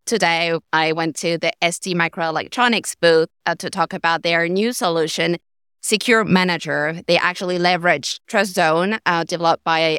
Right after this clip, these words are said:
arm, and that has the, that provides the P S A certification.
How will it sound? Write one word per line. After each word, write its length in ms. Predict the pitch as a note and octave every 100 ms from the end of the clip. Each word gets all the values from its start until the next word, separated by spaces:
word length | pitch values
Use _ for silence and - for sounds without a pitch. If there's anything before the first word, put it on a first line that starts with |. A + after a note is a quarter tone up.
| -
arm, 440 | D#3+ E3 F#3+ A3 G#3
and 360 | E3 E3 E3 E3
that 180 | F3+ E3+
has 300 | E3+ E3 -
the, 300 | F3 E3 D#3
that 160 | F3 D#3+
provides 480 | - F3 F3+ E3+ -
the 100 | E3
P 220 | - F#3
S 180 | E3+ -
A 220 | E3+ D#3+
certification. 1000 | - E3 E3+ E3 D#3 E3+ F3+ - A#3 A#3+